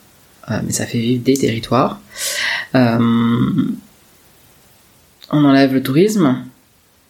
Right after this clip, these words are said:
il reste l'agriculture. Ça représente quand même dix pour cent de, de l'apport économique.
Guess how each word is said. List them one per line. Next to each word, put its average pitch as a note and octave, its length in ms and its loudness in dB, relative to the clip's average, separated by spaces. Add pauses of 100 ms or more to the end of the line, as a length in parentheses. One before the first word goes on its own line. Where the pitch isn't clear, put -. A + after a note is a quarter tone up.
il C3+ 100 -4
reste C3 220 -4
l'agriculture. C#3 560 0 (2750)
Ça - 120 -14
représente B2 300 -6
quand B2+ 120 -4
même C3 140 2
dix C#3+ 140 2
pour D3+ 220 -4
cent D3 240 -2
de, A#2 640 -2
de A#2+ 120 0
l'apport B2 280 0
économique. C#3 600 2